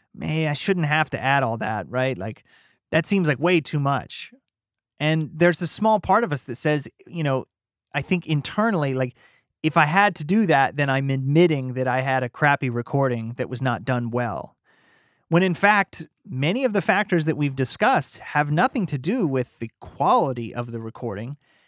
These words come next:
A lot of it's just how our ears perceive brightness, how trends have changed over the years, how listening systems have changed, you know, the clarity and separation required to get a bunch of tracks to fit together. Like,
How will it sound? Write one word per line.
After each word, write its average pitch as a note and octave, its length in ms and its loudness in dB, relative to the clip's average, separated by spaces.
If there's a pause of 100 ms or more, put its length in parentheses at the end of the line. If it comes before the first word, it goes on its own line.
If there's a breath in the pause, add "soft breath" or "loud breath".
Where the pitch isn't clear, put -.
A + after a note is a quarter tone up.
(280)
A - 120 -4
lot D3+ 240 2
of F#3+ 80 -2
it's - 180 -2
just - 460 0 (120)
how C#3+ 260 2
our D#3 180 4
ears D#3+ 320 2
perceive D3+ 480 -2
brightness, D#3 840 -4
how C#3 580 -2 (460)
trends D3+ 380 -2
have C#3+ 100 -2
changed D#3 400 -4
over D#3+ 80 -10
the D3+ 80 -6
years, D#3+ 380 0
how - 120 -4
listening C#3+ 440 -6
systems D3+ 380 -8
have E3 100 -8
changed, D#3 600 -6 (140 soft breath)
you B2+ 80 -4
know, B2 100 0
the A2+ 80 -4
clarity D3 460 0
and C3 80 -2
separation C3+ 680 -2
required C#3 720 -2 (100)
to A#2 460 -6
get C3 140 0
a B2 60 -2
bunch C3 240 -4
of A#2+ 60 -8
tracks C3+ 320 -2
to C3 100 -6
fit - 200 -8
together. C#3 360 -2
Like, A2+ 220 -4